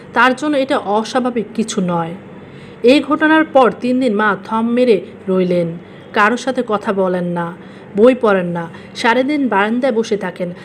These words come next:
আকাশ দেখেন। আমি কিংবা নীলা আমরা কেউই সাহস পাই না মার কাছে যেতে।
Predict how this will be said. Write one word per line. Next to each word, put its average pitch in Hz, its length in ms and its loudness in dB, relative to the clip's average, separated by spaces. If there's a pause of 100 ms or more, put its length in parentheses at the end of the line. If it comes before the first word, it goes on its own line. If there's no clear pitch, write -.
(120)
আকাশ 220 420 0
দেখেন। 190 380 0 (300)
আমি 240 260 4
কিংবা 285 300 2
নীলা 226 320 4
আমরা 226 240 2
কেউই 226 340 2
সাহস 220 380 0
পাই 226 220 2
না 214 140 0
মার 190 220 0
কাছে 190 280 -6
যেতে। 175 380 -4